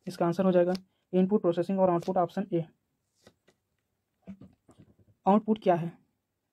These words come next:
आउटपुट जो कंप्यूटर हमें प्रदान करे,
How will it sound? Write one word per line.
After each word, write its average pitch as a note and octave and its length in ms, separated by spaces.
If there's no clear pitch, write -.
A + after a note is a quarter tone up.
आउटपुट G3+ 380
जो F#3+ 80
कंप्यूटर F#3+ 300
हमें G3+ 120
प्रदान F#3 240
करे, E3 200